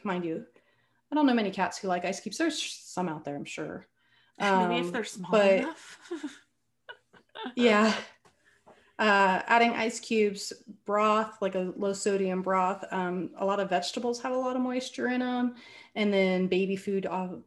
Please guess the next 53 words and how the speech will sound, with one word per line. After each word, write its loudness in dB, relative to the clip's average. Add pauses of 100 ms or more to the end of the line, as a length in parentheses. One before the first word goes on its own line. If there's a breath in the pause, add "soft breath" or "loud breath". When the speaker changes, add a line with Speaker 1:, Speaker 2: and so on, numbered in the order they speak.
Speaker 1:
obviously -6
is -8
good -8
too. -4
Or 0
just -4
adding -2
water -6
to -10
Speaker 2:
Mm-hmm. -6
Speaker 1:
diet -6
in -6
general -6
is -8
always -2
a -6
good -8
option -10
too. -8 (380 loud breath)
Um, 2
especially 2
if 2
you 6
have 2
those 2
dogs 0
that 0
have 0
a 0
tendency -2
to -4
get -2
constipated. -4 (340 loud breath)
I -2
know 4
a 0
lot 0
of -2
dogs -4
like -4
those, -4
like, -8
ice -6
cube -6
balls 0
where -4
you -6
can -6
put -12
treats -10
inside -6
of -6
'em -6